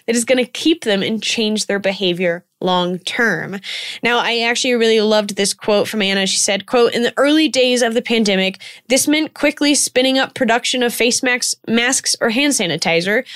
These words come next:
or donating to organizations in need. Now, this means introducing products to better meet the needs of what people are actually going to be doing this summer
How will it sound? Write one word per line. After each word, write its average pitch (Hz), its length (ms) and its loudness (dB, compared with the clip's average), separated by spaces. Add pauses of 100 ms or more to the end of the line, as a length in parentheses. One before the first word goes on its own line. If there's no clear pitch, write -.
(140)
or 240 120 2
donating 247 500 2
to 262 100 -2
organizations 196 720 0
in 185 160 0
need. 220 320 0 (500)
Now, 214 680 -2 (100)
this 254 220 2
means 277 260 0 (100)
introducing 240 640 -2
products 208 440 0
to 233 100 -2
better 190 400 0
meet 208 200 -2
the - 60 -2
needs 196 300 -2
of 196 60 -6
what - 160 -8
people 196 260 -2
are 180 260 0
actually 220 360 -2
going 220 240 2
to 202 80 -4
be 208 100 2
doing 175 300 0
this 160 180 0
summer 175 320 -2